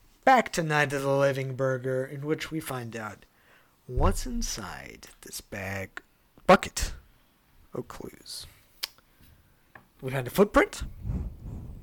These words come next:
We found a fingerprint. A pizza, which Scooby-Doo gleefully eats. And a bag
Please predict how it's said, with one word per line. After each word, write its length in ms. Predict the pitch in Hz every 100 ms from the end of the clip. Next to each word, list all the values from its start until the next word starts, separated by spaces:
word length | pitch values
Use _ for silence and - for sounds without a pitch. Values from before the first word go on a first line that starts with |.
| -
We 80 | 135
found 180 | 147 139
a 20 |
fingerprint. 400 | 233 269 - - - _ _ _ - - - - - - _ _ -
A 60 |
pizza, 580 | 135 135 165 - 254 403 453 - _ _ _ _ _ _ -
which 240 | 139 -
Scooby-Doo 480 | - 131 123 127 170
gleefully 580 | 175 131 123 - 170 226
eats. 400 | - - - - - _ _ _ _ - _ _ _ - - _ _ _
And 160 | 127 120
a 160 | 117 113 - - _ - - - -
bag 720 | 170 170 110 - - 120 143